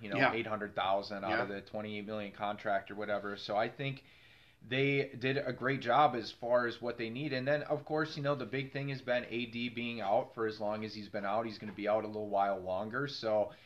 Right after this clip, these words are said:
Speaker 1: you know, to have a guy that can come in and take that role of rim protector, rebounder,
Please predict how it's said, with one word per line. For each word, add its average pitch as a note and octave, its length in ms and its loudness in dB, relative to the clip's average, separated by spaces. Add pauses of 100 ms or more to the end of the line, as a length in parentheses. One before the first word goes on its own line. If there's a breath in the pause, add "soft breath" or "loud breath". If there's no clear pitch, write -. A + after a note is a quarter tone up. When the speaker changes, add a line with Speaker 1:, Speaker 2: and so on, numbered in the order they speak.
(240 loud breath)
Speaker 1:
you B2 120 -6
know, A#2+ 160 6
to A2+ 120 2
have A#2 600 6
a A2+ 100 0
guy A2 340 6
that A#2 160 -2
can A2 120 -6
come A2 280 -4
in C3 260 0 (120)
and G#2+ 200 -4
take G#2+ 260 -6
that A2+ 240 4
role A#2+ 300 2
of F#2 140 -4
rim F#2+ 160 -8
protector, G#2 600 -4
rebounder, G#2 800 -2